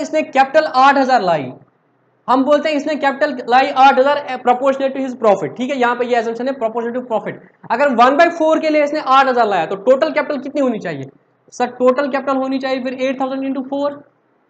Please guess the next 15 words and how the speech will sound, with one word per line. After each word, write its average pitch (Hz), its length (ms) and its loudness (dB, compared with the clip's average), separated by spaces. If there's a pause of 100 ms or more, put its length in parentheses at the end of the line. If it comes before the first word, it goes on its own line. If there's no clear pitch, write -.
(960)
सर 202 80 -2
वो 214 80 -2
तो 220 180 -8
थर्टी 247 200 -2
टू 277 140 -2
थाउजेंड 254 260 0
है, 240 100 -6 (800)
तो 202 60 -8
total 240 280 0
capital 277 300 0
फिर 285 160 -4
थर्टी 269 200 0
टू 302 120 -4
थाउजेंड 269 260 0
है, 262 100 -4